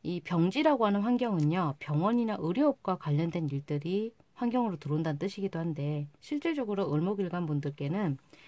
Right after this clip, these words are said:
병원과 의료업과 관련된 업무가 생길 수 있는 날이고요. 병원과 의료원 등으로 갈 수밖에 없는 상황이 생길 수가 있습니다. 아닌 분들도 당연히 있어요.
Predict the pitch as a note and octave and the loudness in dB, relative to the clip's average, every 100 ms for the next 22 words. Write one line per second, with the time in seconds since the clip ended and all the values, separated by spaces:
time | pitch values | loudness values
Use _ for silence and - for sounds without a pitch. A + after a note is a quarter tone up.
0 | - - F3+ F#3+ B3 B3 A#3 A3+ D3+ D#3 | -20 -4 0 2 2 0 0 0 2 2
1 | A3 C4+ C4 A3+ _ - A#3 A#3+ - D3 | 4 6 6 4 _ -2 0 0 0 0
2 | D#3+ G#3 A3+ G3+ A3 B3 - D#3 E3+ F#3+ | 2 2 0 0 0 0 0 0 2 2
3 | G3+ G3+ G3 C4+ C#4+ C#4 - E3+ D#3 D#3 | 2 0 2 4 4 2 -2 -2 0 0
4 | D3 C3+ D3 D3 D3 D3+ A3+ - - - | 0 -2 -4 -4 -2 -2 -2 -6 -16 -20
5 | _ F3 E3+ G#3 A3 A3 D#3 E3+ A3+ B3+ | _ 0 2 2 0 0 0 2 4 4
6 | A#3+ F#3 E3+ E3+ G3 - D3 - A#3 A#3+ | 4 2 0 0 -2 -2 -4 -2 -4 -4
7 | F3 C#3+ D3+ D#3+ G3+ G#3+ G3+ G3 C4 E4+ | 0 2 4 2 -2 -2 0 4 6 6
8 | - _ _ - E4 F4+ D#4+ - A3+ E3 | 2 _ _ 0 4 4 2 -2 -4 -2
9 | D3+ C#3+ E3 D3+ C#3+ A#2+ D3+ C4 D#4 C4+ | -4 -4 0 0 0 0 4 6 8 6
10 | - - D#3+ D#3+ F3+ C#3+ - G#2 | 2 -4 0 0 0 -4 -8 -12